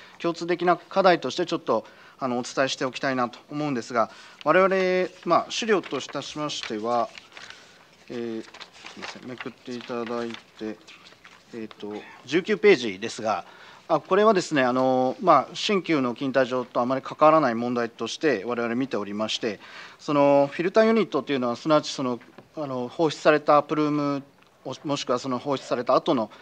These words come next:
まあ、その、お、エフピーをですね、あの、まあ、集めてしまう装置でもあってですね、まあ、あの、言ってみれば、あの、勤、勤怠所要員の、お、全体に対して被曝の機会を均等に与えてしまうところに、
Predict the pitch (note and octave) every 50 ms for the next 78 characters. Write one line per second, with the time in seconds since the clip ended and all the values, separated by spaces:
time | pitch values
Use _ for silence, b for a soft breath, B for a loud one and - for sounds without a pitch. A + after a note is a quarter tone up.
0 | B B B B B B - C#3 C3 A#2+ A2 - B2 A#2 A2 G#2+ G#2+ - - -
1 | B2 A2+ A2 A2 G#2+ A2 A2 A#2 _ _ _ b b b b b b b b b
2 | b C#3+ C#3 - - - E3 C#3 A#2 G#2+ G2 G2+ - - D3+ E3 F3+ - - -
3 | B2+ B2 A#2+ A#2 A2+ A#2 A2 G#2+ - - C#3 C3+ C3+ - - - D#3+ - G#3+ A3
4 | G#3 D3+ C#3 B2+ - D#3 D3 C#3 C#3 C3+ C3+ - - - - E3+ C#3+ B2 - D#3
5 | F3+ F3 C#3 A2+ A2+ - - A2 G2 G2 - - B2 A2 G#2+ - B B B B
6 | B B - D#3 D3 D3 C#3 C#3 C#3 C3 C3 B B B B B B E3 D#3 -
7 | G3 G3 F#3+ D#3+ D3+ C#3+ C3 B2 A#2+ - - F3 D#3+ D#3 - - E3+ E3 D#3 F3
8 | E3+ F3 D#3+ F3 F#3 G3 G3 F#3 E3 C#3 C3 C3+ D3 D#3 D3+ C3+ - - D#3+ C#3+
9 | C#3 C#3 B2+ C3 D3 D3 C#3+ D#3+ D#3 D#3 E3 D#3+ - E3 D#3+ D#3+ - - - G3
10 | F3+ C3+ C3 C#3+ - D#3 D3+ D#3+ D#3 - F3 D#3+ D#3+ D#3 D3+ - - - F#3 D3+
11 | B2 A#2+ - - F#3+ F#3 - G3 F#3 F3+ E3+ E3 D#3+ - F3 E3 D#3 E3 D#3+ -
12 | E3+ D#3 D#3+ D#3+ - F#3 - A#3+ A3 E3+ C3+ A2+